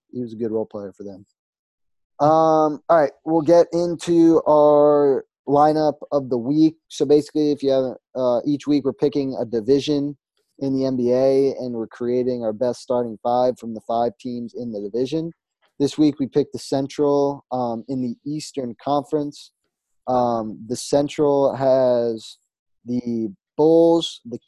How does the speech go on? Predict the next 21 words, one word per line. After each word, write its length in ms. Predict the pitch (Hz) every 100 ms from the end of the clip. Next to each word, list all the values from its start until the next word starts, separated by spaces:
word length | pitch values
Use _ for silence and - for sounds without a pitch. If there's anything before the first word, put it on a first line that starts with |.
| -
Cavs, 680 | 143 143 151 147 139 127 - -
the 80 | 139 -
Pistons, 540 | 165 - 170 160 156 - _ _ _
the 80 | -
Pacers, 640 | - - 156 - 151 151
and 180 | - 120
the 80 | 95 -
Bucks. 760 | 147 156 156 160 165 - - _ _ _ -
Um, 260 | 127 127 127
so 140 | 139
some 180 | 135 143
interesting 520 | 165 175 196 - 175
teams 300 | 151 165 160
right 180 | 156 156
there, 200 | 156 156
a 60 | 147
couple 300 | 151 147 131
lower 280 | 139 147
level 260 | 143 143 135
teams. 580 | - 147 147 147 143 127
Um, 480 | 120 110 104 107